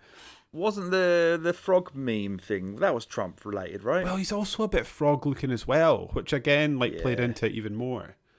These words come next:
Speaker 2: Oh, in the frog meme,
Speaker 1: Yeah.
Speaker 2: yeah.
Speaker 1: Yeah. Like the little, the thing that they were using for the racism or whatever.
Speaker 2: Yeah.
Speaker 1: Well, I can't remember what it was all about.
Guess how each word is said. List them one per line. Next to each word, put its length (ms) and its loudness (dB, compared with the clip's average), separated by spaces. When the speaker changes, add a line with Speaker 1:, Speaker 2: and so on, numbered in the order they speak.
Speaker 2:
Oh, 100 4
in 100 4
the 80 4
frog 480 6
meme, 240 6
Speaker 1:
Yeah. 40 2
Speaker 2:
yeah. 460 2
Speaker 1:
Yeah. 260 2
Like 120 -4
the 80 0
little, 300 0
the 260 -4
thing 200 -4
that 80 -6
they 100 2
were 80 2
using 400 -2
for 220 -8
the 180 -6
racism 500 -2
or 100 -6
whatever. 140 -4
Speaker 2:
Yeah. 200 6
Speaker 1:
Well, 100 -6
I 120 -18
can't 120 -18
remember 200 -16
what 20 -16
it 40 -16
was 120 -20
all 100 -14
about. 340 -12